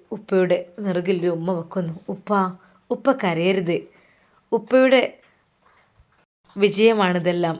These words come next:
എൻ്റെ ഉപ്പയാണ് ഇവിടെ വിജയിക്കുന്നത്." "മോളെ, ശരിയാണ്, ഞാനാണ് വിജയിച്ചത്. എൻ്റെ കുട്ടിക്ക് നല്ലൊരു ജീവിതം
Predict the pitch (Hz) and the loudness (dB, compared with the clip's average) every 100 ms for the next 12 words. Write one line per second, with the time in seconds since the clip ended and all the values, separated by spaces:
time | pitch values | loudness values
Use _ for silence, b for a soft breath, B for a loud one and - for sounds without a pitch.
0 | - 208 226 247 - 233 202 170 160 202 | -6 -4 0 0 2 2 2 0 -4 -4
1 | 170 185 190 156 170 175 202 185 165 165 | 0 0 0 -2 -4 -2 0 0 0 -4
2 | - _ _ _ _ 233 190 175 185 175 | -6 _ _ _ _ -8 -6 -4 -6 -8
3 | - - 214 190 202 196 - 233 233 262 | -12 -6 -4 -2 -4 -6 -10 -8 -6 -6
4 | 254 233 202 208 208 233 220 - - B | -6 -8 -4 -4 -4 -2 -2 -4 -8 B
5 | B B B - 254 254 247 214 214 240 | B B B -10 -6 -4 -4 -6 -6 -4
6 | 226 220 247 233 202 202 208 220 - | -4 -2 -2 -2 -4 -6 -4 -6 -8